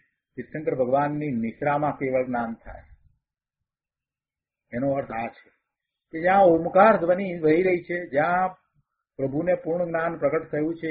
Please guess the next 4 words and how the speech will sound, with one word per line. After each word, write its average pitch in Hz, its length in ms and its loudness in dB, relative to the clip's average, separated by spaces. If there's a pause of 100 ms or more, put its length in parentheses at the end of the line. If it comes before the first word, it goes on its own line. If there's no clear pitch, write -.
(120)
એવી 151 300 -4
અવસ્થા 160 480 -4
છે, 143 220 -10 (1600)
ત્યાં 165 360 2